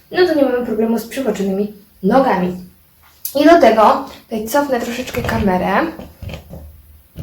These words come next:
i do tego założyłabym, e,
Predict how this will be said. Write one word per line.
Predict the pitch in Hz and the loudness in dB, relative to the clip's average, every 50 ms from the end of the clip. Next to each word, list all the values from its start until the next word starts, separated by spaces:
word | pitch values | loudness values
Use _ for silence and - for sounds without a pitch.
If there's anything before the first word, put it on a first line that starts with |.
| - - - - - _ _ _ - - - - - - | -14 -14 -16 -20 -20 _ _ _ -20 -18 -16 -16 -14 -4
i | - 262 247 262 262 - - - | -2 -2 0 0 -2 -4 2 4
do | 269 277 | 4 6
tego | 285 294 - 202 226 247 294 294 - | 6 6 4 4 2 0 0 -2 -4
założyłabym, | 233 247 262 254 262 277 269 269 302 320 330 320 320 - 269 269 269 269 269 269 277 277 269 | -2 0 2 4 6 6 6 6 6 4 6 6 4 4 2 0 0 2 2 2 0 0 -2
e, | - 262 | -8 -8